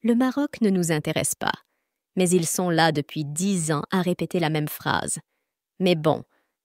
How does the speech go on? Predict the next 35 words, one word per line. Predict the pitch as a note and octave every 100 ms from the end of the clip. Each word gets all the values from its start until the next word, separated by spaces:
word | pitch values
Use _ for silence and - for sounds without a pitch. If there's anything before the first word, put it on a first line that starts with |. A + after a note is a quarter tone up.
| -
parlons | C#4 C#4+ C#4+
chiffres, | C#4 - C#4+ - G3
c'est | - G3+
mieux | G3 B3+
pour | - G#3
tout | - A3+
le | F3
monde. | D3+ A#2+ E2+ - - _ _ _ -
D'après | F3+ - F3+
Statista, | - E3+ G3 - C4+ D4+ - - _
l'Algérie | A3 C4+ A#3+ C4+ D#4+
est | - -
en | G#3
tête | - B3+ C4
des | F#3+ E3+
migrations | F3+ F#3+ F3+ - A#3
vers | G3 D#3+
l'Espagne. | D3+ - - - - D3 _
Regardez | G3+ A#3+ C#4 C#4 A#3 C4+
juste | G#3 D#3+ C#4+ - E3+
là. | C#3 - D3 - _ _ _ -
La | C#3+
championne | - B3 B3+ - A3+ A3+ -
incontestée. | C4 C#4+ D4 C#4 B3 - C#3+ - _ _ _ _
Félicitations | - B3+ A#3+ A#3+ G#3+ G#3 F#3+ G#3 A3
pour | D#3
le | D#3
pays | C#3 G3+ G#3+
de | D#3
pétrole | - D3 - A3+ A#3 -
et | A#3
du | F#3+
gaz, | E3+ G3 G#3 A3 E3
le | D#3
titre | - A#3 -